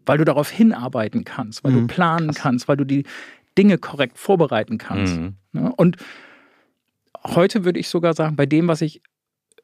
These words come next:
Speaker 1: als Vortragsredner unter dem Label Humanunternehmer alles mache, würde ich sogar eher sagen,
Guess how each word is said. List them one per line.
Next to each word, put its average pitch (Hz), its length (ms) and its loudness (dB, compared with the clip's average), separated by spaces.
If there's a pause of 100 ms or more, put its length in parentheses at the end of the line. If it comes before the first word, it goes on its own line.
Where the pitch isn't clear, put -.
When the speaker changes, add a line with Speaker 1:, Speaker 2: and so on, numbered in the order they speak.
Speaker 1:
als 143 200 -2
Vortragsredner 156 800 -2
unter - 220 -6
dem 135 160 0
Label 143 300 0
Humanunternehmer 156 760 0
alles 151 260 0
mache, 160 240 0
würde 147 100 0
ich 139 80 -4
sogar 147 240 0
eher 151 240 2
sagen, 143 340 0